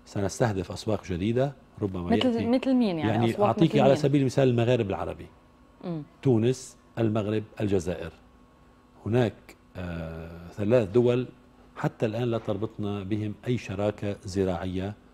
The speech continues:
Speaker 1: استيرادا وتصديرا.
Speaker 2: مم.
Speaker 1: السؤال لماذا هذا أولًا؟ ثانيًا، هذه الدول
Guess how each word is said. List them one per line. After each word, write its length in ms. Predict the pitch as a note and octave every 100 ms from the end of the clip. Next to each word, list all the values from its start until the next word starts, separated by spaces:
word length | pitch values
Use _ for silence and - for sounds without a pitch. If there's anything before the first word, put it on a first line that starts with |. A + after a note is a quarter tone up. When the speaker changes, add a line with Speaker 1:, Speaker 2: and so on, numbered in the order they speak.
| _ _ -
Speaker 1:
استيرادا 500 | G#2 - G2 E2+ E2+
وتصديرا. 560 | E2 E2 D2 E2 D#2 D#2+ - - - - - -
Speaker 2:
مم. 60 | F#3
Speaker 1:
السؤال 400 | - - A2 B2
لماذا 420 | G#2+ A#2+ B2 A2+
هذا 140 | G#2+
أولًا؟ 360 | A2 B2+ C#3+ D#3+ - _ -
ثانيًا، 380 | B2+ C3 C3 C3 - - -
هذه 200 | A2 F#2+
الدول 380 | F#2+ A2+ A2+ A2+